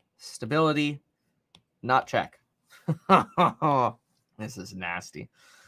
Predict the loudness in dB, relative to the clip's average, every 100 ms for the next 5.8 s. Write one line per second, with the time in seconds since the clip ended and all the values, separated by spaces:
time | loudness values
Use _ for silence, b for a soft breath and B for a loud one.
0 | b -6 -4 -4 -8 0 2 2 2 0
1 | 0 -2 -2 2 2 2 0 -2 -2 -6
2 | _ _ _ _ _ _ _ -2 0 0
3 | 0 2 2 0 -2 -4 2 4 4 0
4 | _ _ 8 10 8 2 _ 2 4 4
5 | 6 8 6 2 2 2 0